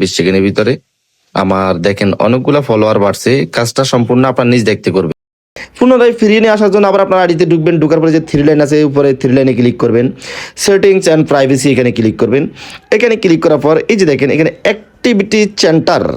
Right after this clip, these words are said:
অ্যাক্টিভিটি সেন্টার এখানে ক্লিক করবেন। এখানে ক্লিক করার পর এখানে অনেকগুলো অপশন চলে আসবে, এগুলোর কিন্তু অনেক ভালো ভালো কাজ আছে, এগুলো নিয়ে আমি আরও একটা ভিডিও দিব। তো আমরা আজকে যে দেখেন যে recently delete, আমরা এটাতে ক্লিক করব। এখানে ক্লিক করার পর দেখেন এই যে আমি ষাটটা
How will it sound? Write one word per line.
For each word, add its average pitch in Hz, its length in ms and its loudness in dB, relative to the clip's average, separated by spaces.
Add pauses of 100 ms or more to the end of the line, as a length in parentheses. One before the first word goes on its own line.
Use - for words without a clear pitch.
(300)
অ্যাক্টিভিটি 208 540 0 (100)
সেন্টার 147 260 0 (160)
এখানে 123 260 -2
ক্লিক 101 240 -2
করবেন। 71 200 -4 (640)
এখানে 214 280 2
ক্লিক 156 180 2
করার 160 140 0
পর 214 100 2
এখানে 180 160 2
অনেকগুলো 127 300 2
অপশন 107 260 -2
চলে 98 200 2
আসবে, 92 180 0 (280)
এগুলোর 147 340 2
কিন্তু 240 160 2 (140)
অনেক 175 200 0
ভালো 151 180 2
ভালো 165 100 4 (100)
কাজ 147 180 2
আছে, 135 160 -2
এগুলো 131 240 2
নিয়ে 143 200 2
আমি 135 100 2 (200)
আরও 120 140 2
একটা 131 140 -4 (100)
ভিডিও 113 260 2
দিব। 95 100 0 (420)
তো - 140 0
আমরা 175 180 2
আজকে 185 180 2
যে 180 100 2
দেখেন 170 160 2 (100)
যে 185 60 2 (480)
recently 247 680 2 (140)
delete, 170 320 0 (220)
আমরা 123 140 0 (160)
এটাতে 175 280 0
ক্লিক 95 260 0
করব। 76 160 -4 (680)
এখানে 170 200 0 (100)
ক্লিক 165 240 2
করার 139 240 2
পর 190 100 2 (120)
দেখেন 139 260 0
এই 104 60 0
যে 110 100 2
আমি 104 160 0
ষাটটা 104 260 -2